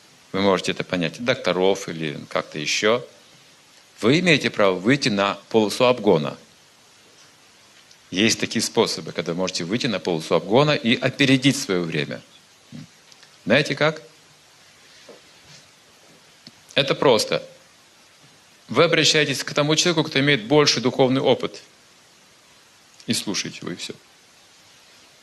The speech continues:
С верой. Потому что вам больше ничего выбора нет в этом состоянии.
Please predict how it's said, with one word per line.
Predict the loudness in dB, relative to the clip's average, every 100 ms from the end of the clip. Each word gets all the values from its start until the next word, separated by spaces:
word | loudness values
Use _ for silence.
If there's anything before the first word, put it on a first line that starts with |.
| _ _ -20 -8
С | -4
верой. | 2 2 0 -4 -14 -20 _
Потому | -14 -8 -6
что | -4 -6 -4
вам | 0 0 -2 -12 -14
больше | -4 -2 -2
ничего | -6 -6 -6
выбора | -6 -6 -8
нет | -10 -14 -16 -20 _ _ -16
в |
этом | -14 -12
состоянии. | -12 -12 -14 -18 -18 -20